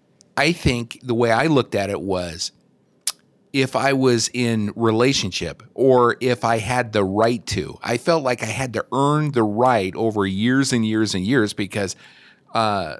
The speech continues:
that's how long my relationships were. You know, being in one church for twenty years before I left home for the first time, I felt like you had to know people and fish with them, and you had to do all these things with them.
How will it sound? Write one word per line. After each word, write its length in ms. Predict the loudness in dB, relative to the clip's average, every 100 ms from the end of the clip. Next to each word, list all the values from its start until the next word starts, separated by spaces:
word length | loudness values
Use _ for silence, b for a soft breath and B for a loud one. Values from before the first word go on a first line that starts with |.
| -8
that's 260 | -4 -2
how 180 | 2 2
long 280 | 4 4 4
my 140 | 2
relationships 760 | 2 0 2 0 -2 -2 -4 -4
were. 300 | 0 2 2
You 100 | 0
know, 240 | -2 -4
being 300 | -4 -2 0
in 120 | 2 2
one 200 | 2 0
church 320 | 0 0 0
for 260 | -4 -6 -8 _
twenty 260 | -4 -2 0
years 280 | 0 -2 -2
before 380 | -8 -2 0 0
I 40 |
left 280 | -2 -6 -4
home 240 | -2 -2
for 120 | -4
the 100 | -8
first 320 | -6 -8 -8 -8
time, 240 | -8 -10 B B B B
I 140 | -6 0
felt 200 | 0 0
like 200 | -2 -2
you 100 | -2
had 140 | 0
to 80 | -2
know 180 | -2 -2
people 480 | -4 -4 -4 -4
and 180 | -4 -8
fish 280 | -8 -6 -6
with 140 | -6
them, 120 | -6 -8
and 80 |
you 80 | -8
had 80 | -6
to 80 | -4
do 120 | -2
all 160 | -2 -2
these 220 | -4 -6
things 300 | -4 -4 -4
with 140 | -8
them. 160 | -10